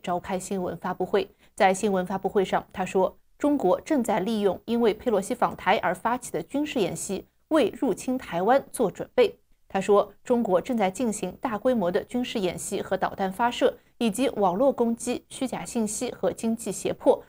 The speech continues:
试图削弱台湾的士气。演习结束后，中国可能会试图将其行动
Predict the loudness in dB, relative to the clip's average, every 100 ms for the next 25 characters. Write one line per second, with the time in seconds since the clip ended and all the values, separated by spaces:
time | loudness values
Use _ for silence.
0 | _ -2 0 0 0 -2 -2 0 2 2
1 | -2 -4 -4 -2 -4 -4 -4 -6 -4 -6
2 | -6 _ -20 _ -2 -2 -2 -2 -2 0
3 | 2 2 0 _ 0 2 4 2 2 0
4 | 0 0 0 0 0 -4 0 -2 0 -4
5 | -6 -6 -8 -6 0 0